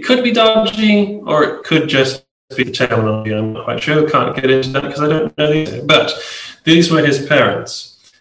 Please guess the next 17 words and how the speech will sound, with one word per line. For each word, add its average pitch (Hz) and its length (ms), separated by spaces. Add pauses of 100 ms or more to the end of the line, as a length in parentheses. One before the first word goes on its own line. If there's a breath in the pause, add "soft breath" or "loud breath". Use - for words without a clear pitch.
(140)
And 143 100
after 160 280
the 143 60
reforms 175 420
of 151 80
seventeen 147 440
ninety-six, 139 520
he 147 120
wouldn't, 135 480
he 143 80
was 135 140
not 151 200
allowed 131 480
to - 100
hold 120 420
a 113 40
commission. 113 640